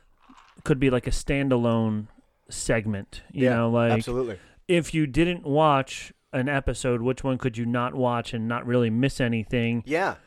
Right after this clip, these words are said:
Speaker 1: You could almost not watch this one and
Speaker 2: Yeah,
Speaker 1: not
Speaker 2: there'd
Speaker 1: miss
Speaker 2: be some,
Speaker 1: anything.
Speaker 2: "What is that strange little green thing walking around and why is it
Speaker 1: Yeah.
Speaker 2: important?" But other than that, yeah, this could really be, it could stand on its own
Speaker 1: Yeah.
Speaker 2: as, a, as something like
Speaker 1: Uh,
Speaker 2: that. So that's
Speaker 1: yeah.
Speaker 2: pretty great. Um, but again, we are on the, are on the planet Sorgan.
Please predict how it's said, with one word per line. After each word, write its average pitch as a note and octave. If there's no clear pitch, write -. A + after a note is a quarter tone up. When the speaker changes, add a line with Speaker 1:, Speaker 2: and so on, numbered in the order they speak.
Speaker 1:
You C#3+
could E3
almost E3
not C3
watch B2+
this C3
one A#2+
and B2+
Speaker 2:
Yeah, B2
Speaker 1:
not A#2
Speaker 2:
there'd B2+
Speaker 1:
miss A#2+
Speaker 2:
be -
some, D3
Speaker 1:
anything. A#2
Speaker 2:
"What B2+
is B2+
that B2+
strange B2
little A2+
green A2+
thing A2+
walking G#2+
around G#2
and G2+
why G2+
is F#2+
it G#2
Speaker 1:
Yeah. C3
Speaker 2:
important?" A2+
But A#2
other D3
than C#3
that, D#3
yeah, D#3
this C3
could D3+
really C3+
be, B2+
it C3
could C#3
stand C3
on A#2+
its A#2
own B2+
Speaker 1:
Yeah. C#3+
Speaker 2:
as, B2
a, F#2
as G2
something F#2+
like F#2+
Speaker 1:
Uh, -
Speaker 2:
that. -
So C3+
that's B2
Speaker 1:
yeah. -
Speaker 2:
pretty G#2+
great. A2+
Um, B2+
but C#3+
again, D#3
we D3
are D#3
on D#3+
the, D#3
are D3+
on D#3+
the D3+
planet D3
Sorgan. B2